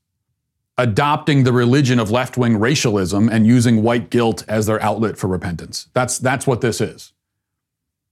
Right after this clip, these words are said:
These, these are creepy, cultish weirdos. So when you look at these protests, you know,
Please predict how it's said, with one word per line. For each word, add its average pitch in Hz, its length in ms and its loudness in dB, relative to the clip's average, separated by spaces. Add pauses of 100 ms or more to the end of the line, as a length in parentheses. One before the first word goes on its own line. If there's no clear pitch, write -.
(1500)
These, 127 220 4
these 139 200 4
are 131 80 2
creepy, 151 540 2
cultish 127 520 -2
weirdos. 110 520 0
So 185 140 2
when 180 120 4
you 196 60 4
look 254 100 4
at 269 60 2
these 202 120 2
protests, 143 500 0
you 135 60 2
know, 117 160 -2